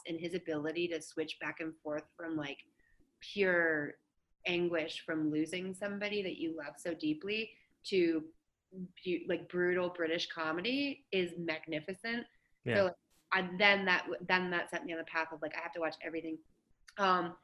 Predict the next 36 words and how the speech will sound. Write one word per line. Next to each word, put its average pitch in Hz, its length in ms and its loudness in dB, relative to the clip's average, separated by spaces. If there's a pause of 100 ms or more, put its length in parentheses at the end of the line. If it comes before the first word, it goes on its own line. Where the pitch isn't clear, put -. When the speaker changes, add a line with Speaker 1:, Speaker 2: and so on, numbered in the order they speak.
(280)
Speaker 1:
or 208 180 12
any, 214 260 8
I 190 120 8
ha-, 190 200 6
now 190 260 8
I, 185 140 6
now 185 180 6
I'm 180 220 4
done, 165 300 2
like, 160 220 -2
being 160 260 -2
surface 156 520 -4
and 156 80 -2
I 151 80 2
need 151 220 2
to 156 120 -6
watch - 440 -6
more 156 160 -4
stuff. 151 200 -6
Oh, 202 100 6
British 247 340 4
Baking 185 320 2
Show 165 220 0
is 156 120 -2
ama-, 156 360 -2
amazing. 151 400 -2 (300)
So 220 140 10
Speaker 2:
Right. 208 180 12
Speaker 1:
it's - 560 -10
Queer 175 340 4
Eye, 147 220 2 (440)
but, 190 360 6
um, 180 320 2
but 202 160 6
also, 196 680 2 (360)
um, 170 640 2